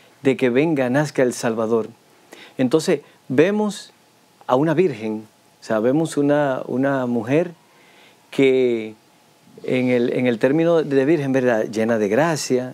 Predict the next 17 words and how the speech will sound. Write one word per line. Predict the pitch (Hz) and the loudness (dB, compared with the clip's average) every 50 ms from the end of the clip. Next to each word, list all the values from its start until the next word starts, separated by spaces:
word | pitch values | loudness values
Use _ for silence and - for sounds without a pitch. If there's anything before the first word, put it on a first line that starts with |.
| - | -14
eh, | - 113 107 104 101 101 104 104 - | -12 -8 -6 -4 -4 -4 -4 -6 -8
no, | - 113 110 107 110 117 113 | -10 -8 -6 -4 -2 -2 -2
no | 113 117 110 | -2 -2 -2
conoce | - 120 120 117 - - 110 | -2 -2 -2 -2 -4 -4 -2
varón, | 101 104 110 127 156 170 165 143 135 131 135 - _ _ _ _ - - - - - - - - - - | -2 0 2 2 2 2 0 0 -2 -6 -8 -12 _ _ _ _ -20 -20 -20 -20 -20 -20 -20 -20 -14 -4
una | - 123 123 131 131 | -2 0 2 2 2
mujer | 127 131 120 117 127 127 123 117 | 0 0 -2 0 0 0 0 -2
que | - - 123 | -2 -2 0
viene, | 113 113 117 120 120 123 127 123 120 113 110 110 104 - _ _ - - - _ _ - | 0 2 2 2 2 2 0 0 0 -2 -4 -6 -10 -12 _ _ -20 -20 -20 _ _ -4
eh, | 120 117 113 113 113 110 120 | -2 0 0 0 -2 -4 -4
muy | - 117 120 120 127 139 156 | -4 -2 0 2 2 2 2
de | 143 143 | 2 2
la | 127 123 | 0 0
mano | 117 120 131 143 151 147 139 131 135 135 _ _ _ _ _ - - - _ _ _ _ | 0 0 0 2 0 0 0 -4 -6 -10 _ _ _ _ _ -20 -20 -20 _ _ _ _
con | - - 127 120 | -6 -2 0 0
una | 127 131 139 135 | 2 2 2 2
descendencia | 139 135 131 - 131 120 117 117 139 147 143 120 120 127 127 120 117 120 | 2 0 -2 -2 -2 0 2 2 2 2 0 0 0 0 0 0 -2 -6